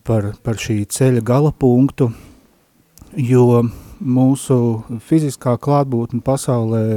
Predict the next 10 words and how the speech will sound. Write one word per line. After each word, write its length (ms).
ir 340
nedalāma 840
no 160
mūsu 580
garīgās 680
klātbūtnes. 840
Un, 280
um, 380
tādēļ, 580
uh, 1040